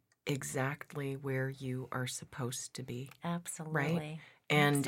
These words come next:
Speaker 1: if I
Speaker 2: Absolutely.
Speaker 1: remember that, I feel like I can get through anything.
Speaker 2: It's so great. It's so great.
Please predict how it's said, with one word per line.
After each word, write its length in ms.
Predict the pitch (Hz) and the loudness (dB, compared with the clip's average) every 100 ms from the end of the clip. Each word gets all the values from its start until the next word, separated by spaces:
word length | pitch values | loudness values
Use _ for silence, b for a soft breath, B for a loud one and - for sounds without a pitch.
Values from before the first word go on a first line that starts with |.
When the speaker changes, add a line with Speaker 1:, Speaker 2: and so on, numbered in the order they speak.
| 175 | 8
Speaker 1:
if 180 | 175 180 | 12 12
I 100 | 180 | 12
Speaker 2:
Absolutely. 80 | 233 | 12
Speaker 1:
remember 420 | 208 156 160 165 | 10 10 10 8
that, 440 | 147 123 175 302 - | 10 8 10 6 8
I 140 | 170 | 6
feel 320 | 165 - 151 147 | 6 6 6 8
like 300 | 147 135 - | 8 6 4
I 120 | 131 | 2
can 160 | 131 147 | 2 2
get 220 | 131 127 | 2 2
through 240 | - 131 123 | 2 0 4
anything. 520 | 131 123 - 107 127 - - | 4 4 2 -2 -2 -10 -8
Speaker 2:
It's 200 | 196 - | -6 -6
so 240 | - 208 | -4 -4
great. 400 | 196 151 151 - _ - | -2 -4 -4 -8 _ -8
It's 160 | 175 - | -8 -6
so 160 | 175 175 | -6 -6
great. 320 | 160 165 | -6 -8